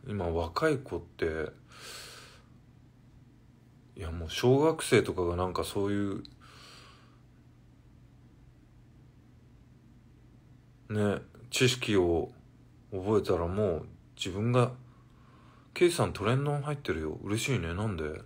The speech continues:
なんでトレンドン入ってんの？なんでトレンドン入ってんだろう？なんでだろう？なんで？教えて。え、誰か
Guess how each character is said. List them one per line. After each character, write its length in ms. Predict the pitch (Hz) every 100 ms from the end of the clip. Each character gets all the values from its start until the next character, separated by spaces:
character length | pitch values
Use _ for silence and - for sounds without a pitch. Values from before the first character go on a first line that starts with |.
| - - - - - - - - - - - - - - - - - - - - - - -
な 100 | 123
ん 80 | 127
で 120 | 107
ト 120 | -
レ 120 | 98 95
ン 80 |
ド 100 | 90
ン 60 | 87
入 120 | 90
っ 40 | 85
て 160 | -
ん 120 | 73
の？ 60 | 76 - - - - - - - - - - - - - - - - - - - - - - - - - - - - - -
な 100 | 123
ん 80 | 135
で 60 | -
ト 160 | 110
レ 100 | 95
ン 60 | 95
ド 80 | 92
ン 60 | 87
入 140 | 92
っ 40 |
て 140 | 85 85
ん 80 | 78
だ 80 |
ろ 180 | 73 69 - - - - - -
う？ 20 |
な 60 |
ん 60 | 117
で 100 | 87
だ 100 | 82
ろ 120 | 78
う？ 40 | 90
な 140 | 113
ん 60 | 98
で？ 80 |
教 100 | 82 85 104
え 100 | 90
て。 240 | 101 104 - - - - - - - - - - - - - - -
え、 80 | 117
誰 180 | 135
か 60 | 123